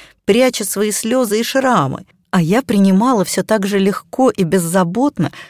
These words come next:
как девочка по имени Роуз сейчас вела меня за руку через сад. К тому времени, когда мы съели все вегетарианские шашлыки и салаты и выпили море пива из разномастных чашек и кружек, мужчины уже успели снять рубашки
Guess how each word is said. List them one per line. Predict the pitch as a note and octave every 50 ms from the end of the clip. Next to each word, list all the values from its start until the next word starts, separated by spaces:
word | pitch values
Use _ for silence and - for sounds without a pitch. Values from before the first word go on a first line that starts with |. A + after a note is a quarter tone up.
| _ -
как | - F3 E3 D#3+
девочка | D3 E3 A3 B3 G#3+ G#3+ - - - G3
по | - G3+ G3
имени | G#3 G3+ G3+ G3+ G3+ G3+
Роуз | G3 G3 G3+ G#3+ A#3 B3 A#3 G#3
сейчас | - - - G3+ - - A3 G#3 G3 -
вела | F#3 F#3 G3 G3 G#3 A3
меня | A3 G#3+ G#3 G3 G3 G3
за | E3+ E3+ F#3+ G#3 G#3
руку | G#3+ G3 - G#3
через | F#3+ - - F#3+ G3 G3 -
сад. | - - - G#3 E3+ C3 - _ - - _ _ _
К | - -
тому | - F#3+ G#3 A3+ A3+
времени, | G#3+ A#3+ C4+ D#4+ E4+ B3+ F3+ E3
когда | D3+ F3 E3+ F3+ G#3
мы | G#3 G#3 G#3
съели | - - A3 A#3+ B3+ A3+ A3
все | G#3 - - A#3+ B3 A#3
вегетарианские | G3 F#3 F#3+ - G3 F#3+ G3+ G#3 G#3 G3 F#3+ - - G3 F#3
шашлыки | - - F#3+ - - F#3+ F#3+ F#3+ - - G#3
и | G3
салаты | - - - D#3 D3 D3 F3+ A#3 C4+ C4+ - D3 C#3 - - - _ -
и | - F#3
выпили | D#3+ F#3 A#3+ B3 A#3+ A#3 G3+ G3+
море | G3 G3 G3 G#3 A#3 A3 G3 G3
пива | F#3+ _ - A3 A#3 B3 A3+ E3+
из | F3 E3 E3
разномастных | F3 F3+ F3 F#3 F#3 F#3+ G3 G3+ G#3+ G#3 - - F3+ -
чашек | - - - G3 G3 G3 - D#3 - -
и | D#3
кружек, | - - F3 E3+ A3 C4 C4 - - - - _ _ _ _ _ _ _ -
мужчины | F3 F3+ F3+ - - - D#4+ F4+ E4 A3+
уже | F#3+ G3 A3 G#3+
успели | G3+ G3 - - G#3 G3+ G3 F#3+
снять | F#3 - F#3+ F#3 F3+ D3+
рубашки | F3 E3 D3 D3+ F3+ F#3+ A3+ B3+ - - - D#3